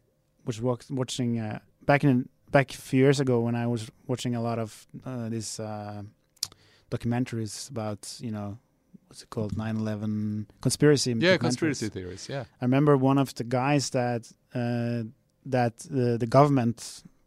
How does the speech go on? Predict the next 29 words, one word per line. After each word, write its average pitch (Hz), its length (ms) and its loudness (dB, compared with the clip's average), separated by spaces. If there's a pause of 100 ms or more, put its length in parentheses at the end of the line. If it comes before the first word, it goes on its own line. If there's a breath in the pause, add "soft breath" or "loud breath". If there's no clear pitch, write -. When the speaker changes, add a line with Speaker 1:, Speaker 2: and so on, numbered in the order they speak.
Speaker 1:
I, 147 220 0
I 151 80 2
don't 165 100 6
remember 143 260 4
this 117 200 0
scenario, 123 560 -2
I - 20 -4
just 117 240 -4
remember 117 300 -2
the 107 100 -6
thing. 110 320 -4 (100)
Like, 101 240 -10 (640 soft breath)
one 139 160 4
of 147 140 2
the, 131 140 -4 (320)
the 139 80 2
way 139 260 6
that 131 200 0
they 123 600 0
were 120 240 0
told 131 360 0
to 120 200 -2
be, 117 400 0 (1200 soft breath)
that 127 120 -4
they 139 120 6
were 147 140 8 (960)
told 143 220 6
to, 139 180 -2
to, 127 500 4